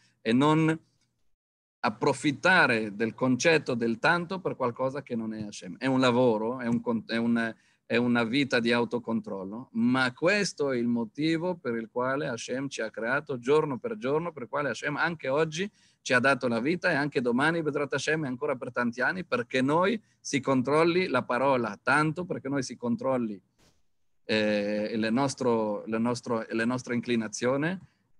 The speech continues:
e quindi riusciamo piano piano a esperlerla dal nostro cuore. Ora, abbiamo finito leggendo le ultime righe.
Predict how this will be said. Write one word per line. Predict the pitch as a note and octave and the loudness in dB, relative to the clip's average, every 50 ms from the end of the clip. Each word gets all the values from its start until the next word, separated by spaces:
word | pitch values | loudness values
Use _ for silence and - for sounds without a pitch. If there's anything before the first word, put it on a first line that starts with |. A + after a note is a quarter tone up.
| _ _ _ _ _ _ _ | _ _ _ _ _ _ _
e | - G#2+ | -6 -6
quindi | G#2+ - B2 D3 E3+ F3+ F3 F3 F#3+ G3+ F#3+ D#3+ | -2 2 2 2 2 2 2 2 2 2 0 0
riusciamo | A#2+ B2+ C3 B2+ - D#3 D#3 D#3 D3 B2+ A#2 A2 G#2 - | 0 0 0 0 0 2 4 4 4 4 2 0 -2 -4
piano | - A2+ A2 A#2 A#2 A2 | -2 -2 0 0 0 -2
piano | A2 C3+ C3 C#3 D3+ D3+ D#3+ F3+ G3 G3 - _ _ _ | 0 2 2 4 4 2 2 0 -2 -4 -6 _ _ _
a | - D3+ D#3+ D#3+ D3 A#2 F2+ - _ _ _ _ _ | 0 2 2 4 2 0 -2 -8 _ _ _ _ _
esperlerla | _ G#2+ G#2 - - _ D3 D#3 D3+ D#3+ D#3+ E3 D#3+ E3 E3+ F3 | _ -14 -14 -14 -2 _ 2 4 4 4 2 2 2 2 0 0
dal | - B2+ B2+ B2 A#2+ | 0 -2 -2 0 0
nostro | B2 C3 C#3 C3+ - B2+ B2 A#2 | 0 0 -2 -4 -4 -6 -6 -6
cuore. | - A2+ G2+ F#2 F2+ G2 - | -6 -8 -8 -8 -8 -2 2
Ora, | C#3+ D3+ B2 A#2 A2 - _ _ _ _ | 4 4 4 2 -2 -6 _ _ _ _
abbiamo | - G#2+ B2 E3 F#3 G3+ F#3+ | -6 2 2 4 4 4 0
finito | E3 - D#3+ C#3+ C3+ A#2+ A2 - - A2+ | 0 0 2 2 2 2 0 -2 -4 -2
leggendo | A2 A#2 A2+ A2 A#2+ A#2 G#2 G2+ G2+ G2+ A2+ C3+ - - _ _ _ _ _ _ _ _ _ _ _ _ _ _ _ _ _ _ _ _ _ _ _ _ _ _ _ _ _ _ _ _ _ _ _ | 0 0 0 2 0 0 0 -2 -4 -6 -8 -8 -10 -14 _ _ _ _ _ _ _ _ _ _ _ _ _ _ _ _ _ _ _ _ _ _ _ _ _ _ _ _ _ _ _ _ _ _ _
le | _ A#2+ | _ 2
ultime | C#3 C#3+ B2+ C3 C#3 B2 A#2+ | 2 2 2 0 0 2 2
righe. | A#2 A2+ G2+ F#2+ F#2+ G#2 G#2+ A#2+ | 2 2 0 -2 -4 -8 -8 -8